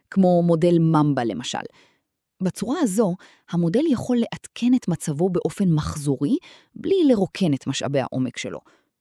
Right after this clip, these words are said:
העתיד מחייב מהפכה ארכיטקטונית,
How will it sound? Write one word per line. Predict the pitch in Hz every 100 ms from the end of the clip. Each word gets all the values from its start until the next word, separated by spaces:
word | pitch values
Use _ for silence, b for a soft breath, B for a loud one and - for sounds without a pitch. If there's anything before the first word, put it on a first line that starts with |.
| _ _ _ _
העתיד | - - - 254 226 - 180
מחייב | 165 - 165 165 175 165
מהפכה | 143 151 - 147 156 156 165 156
ארכיטקטונית, | 135 147 - - - 117 90